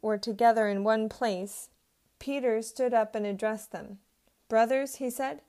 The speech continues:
"the scripture has to be fulfilled concerning Judas, who guided those who arrested Jesus. This was predicted long ago by the Holy Spirit speaking through King David.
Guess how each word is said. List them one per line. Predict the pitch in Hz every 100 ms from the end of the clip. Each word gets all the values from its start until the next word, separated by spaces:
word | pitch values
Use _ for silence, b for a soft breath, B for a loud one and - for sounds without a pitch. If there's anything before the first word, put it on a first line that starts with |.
| b b b b _
"the | 226
scripture | 226 302 302 - 220
has | 220 285 294
to | - 220
be | 233
fulfilled | 226 220 202 - 262 214 214
concerning | 220 208 247 240 226 208
Judas, | 247 226 196 214 - b b b
who | 233 208
guided | 233 254 247 202
those | 214 208 220 - 220
who | 220
arrested | 208 208 220 - 220 196
Jesus. | 240 247 233 - - - _ b b b b b
This | 247 254
was | 262 233
predicted | 254 233 247 247 220 202
long | 226 254 262
ago | 240 247 247 214
by | 208 208
the | 202
Holy | 202 233 220
Spirit | 208 - 226 220 233
speaking | - 240 233 226 214
through | 220
King | 202 233 220
David. | 220 240 202 190